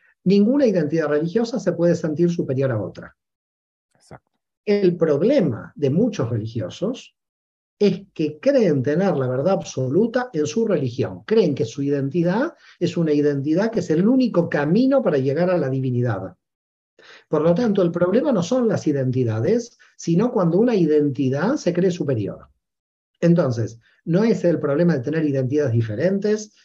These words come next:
Speaker 1: alguien puede ser cristiano, alguien puede ser judío, alguien puede ser islámico, todos podemos ser, cada uno que elija lo que quiera.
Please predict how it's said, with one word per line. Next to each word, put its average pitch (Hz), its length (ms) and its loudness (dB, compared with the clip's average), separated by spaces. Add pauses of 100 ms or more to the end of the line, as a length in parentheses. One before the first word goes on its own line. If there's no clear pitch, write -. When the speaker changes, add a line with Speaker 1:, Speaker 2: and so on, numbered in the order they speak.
(140)
Speaker 1:
alguien 139 300 -4
puede 123 140 -4
ser 113 160 -8
cristiano, 190 420 -4
alguien 127 320 -4
puede 123 180 -6
ser 123 120 -6
judío, 165 320 -2
alguien 147 200 -4
puede 120 160 -4
ser 120 100 -6
islámico, 180 520 -2
todos 175 220 -2
podemos 147 340 -4
ser, 262 260 -2 (200)
cada 165 200 -2
uno 202 240 2
que 147 120 -4
elija 170 240 -2
lo 143 120 -2
que 120 120 -4
quiera. 90 340 -6